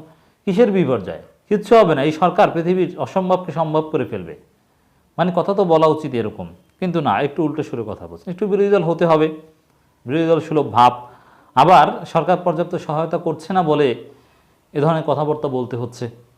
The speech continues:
তিনি বলেন, পল্লী বন্ধুর নীতি আদর্শ, তার চেতনা প্রেরণা,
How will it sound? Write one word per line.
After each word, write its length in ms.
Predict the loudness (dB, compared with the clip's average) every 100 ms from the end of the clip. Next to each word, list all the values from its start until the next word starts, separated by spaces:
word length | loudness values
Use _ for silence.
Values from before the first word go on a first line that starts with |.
| _ _ _ _ _ _ _ _ _ _ _ -20 _ _ _ _
তিনি 100 | 2 6
বলেন, 180 | 6 4 2 -12 _ _ _ _ _ _ 2
পল্লী 240 | 6 6 6
বন্ধুর 300 | 4 4 2 -2
নীতি 180 | -2 4 6
আদর্শ, 240 | 4 4 2 4
তার 120 | 4 2 0
চেতনা 280 | -2 0 -2
প্রেরণা, 400 | -2 0 2 2